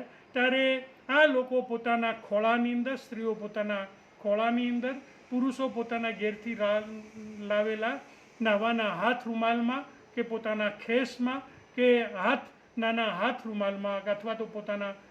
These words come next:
પહેરણમાં એ બાજરીને ઝીલી લે છે અને પોતાના ઘેર લઈ જઈને અનાજની કોઠીઓમાં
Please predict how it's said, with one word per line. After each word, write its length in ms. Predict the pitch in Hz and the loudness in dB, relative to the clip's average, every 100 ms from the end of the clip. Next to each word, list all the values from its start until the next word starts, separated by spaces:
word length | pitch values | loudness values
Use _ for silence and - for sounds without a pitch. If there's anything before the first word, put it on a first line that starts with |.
| - | -10
પહેરણમાં 540 | 233 208 254 247 202 196 | -2 2 2 0 -2 -4
એ 40 | |
બાજરીને 640 | 185 196 202 208 196 185 180 - - - 175 | -2 -2 -2 -4 -6 -8 -10 -14 -20 -20 -8
ઝીલી 280 | 185 262 311 | -2 0 2
લે 200 | 214 190 | 0 -4
છે 160 | 190 233 247 - 240 | -6 -8 -10 -12 -6
અને 140 | 226 | -6
પોતાના 500 | 185 220 247 233 220 | -4 -4 -2 -2 -2
ઘેર 340 | 202 208 285 285 | 0 4 6 4
લઈ 240 | 226 208 | 0 -6
જઈને 300 | 190 202 240 | -8 -6 -4
અનાજની 480 | 196 208 220 185 202 | -2 0 0 -2 -8
કોઠીઓમાં 640 | - 196 - 190 190 240 | -10 -14 -12 -10 -6 -6